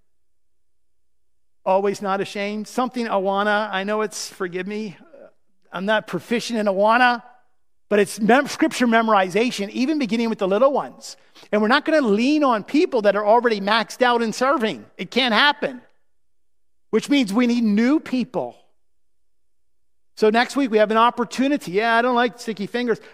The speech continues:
I don't really care if you don't like sticky fingers. I don't care if you don't like cleaning up messes. You can listen as children are what? Stumbling their way to hide God's word in their heart. You can do that. You can do that.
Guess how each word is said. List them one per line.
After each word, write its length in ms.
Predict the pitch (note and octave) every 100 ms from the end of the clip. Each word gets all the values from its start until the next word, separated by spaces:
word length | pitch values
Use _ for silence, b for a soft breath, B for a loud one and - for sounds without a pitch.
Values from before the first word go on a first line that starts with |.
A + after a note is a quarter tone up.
| B
I 60 | C4+
don't 160 | C#4
really 140 | C4+ B3
care 340 | - C4 C#4+
if 120 | B3
you 60 | G#3+
don't 100 | G3+
like 160 | G3 -
sticky 300 | A3 G3 G3
fingers. 420 | A#3+ A#3+ F3 E3
I 80 | G#3+
don't 160 | A3+
care 260 | - C4+ B3
if 60 |
you 80 | G#3+
don't 80 | A3
like 140 | G#3+
cleaning 220 | - A3+ A3
up 120 | G3+
messes. 600 | G#3+ A#3+ - D3+ C3+ - _ _ _ -
You 120 | G#3
can 220 | G#3+ A3
listen 400 | G#3 B3 - A3+
as 180 | G#3+ F#3+
children 460 | - A#3+ B3+ G#3 G#3
are 140 | G3
what? 360 | F#3+ A3+ G#3+ - b b b -
Stumbling 600 | - G#3+ G#3 G#3 G#3+ F#3+
their 100 | F#3
way 280 | F3+ F#3+ F3+
to 140 | E3
hide 380 | C3+ - F3+ E3
God's 300 | E3+ D#3 D#3
word 180 | E3+ D#3
in 80 |
their 80 | D3
heart. 300 | C#3 - -
You 140 | D3 A#3+
can 180 | D4+ A3+
do 240 | C#3+ B2
that. 600 | A#2 - B3 - - - F#3
You 200 | B3+ F4
can 220 | G#3+ F3
do 200 | C#3 A#2+
that. 560 | C3 E3 B3 - -